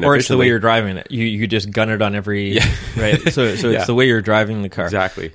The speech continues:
Speaker 1: Um,
Speaker 2: Take a look back and say, like, "Is it really putting in a bigger gas tank w-, that is, is that really the thing I need to do right now?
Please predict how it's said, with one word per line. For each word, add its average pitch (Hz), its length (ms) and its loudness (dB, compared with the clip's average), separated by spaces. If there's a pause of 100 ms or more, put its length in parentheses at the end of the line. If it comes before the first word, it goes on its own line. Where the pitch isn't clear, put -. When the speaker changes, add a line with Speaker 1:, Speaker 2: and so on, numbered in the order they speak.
(100)
Speaker 1:
Um, 104 260 -2
Speaker 2:
Take 113 140 -2
a 117 40 -2
look 107 220 -2
back 98 300 -2
and 82 120 -10
say, 90 200 -4
like, 85 240 -8 (320)
"Is 123 160 -2
it 147 80 -6
really 143 480 -2 (420)
putting 127 240 0
in 113 80 2
a 107 40 -2
bigger 107 220 0
gas 107 220 0
tank 117 320 -6
w-, 98 220 -6
that 95 320 -2
is, 92 260 -8 (220)
is 95 140 -8
that 113 140 0
really 113 220 2
the 104 100 -6
thing 104 220 -4
I - 40 0
need 95 160 -6
to - 80 -20
do 98 160 -4
right 117 140 -4
now? 135 240 -8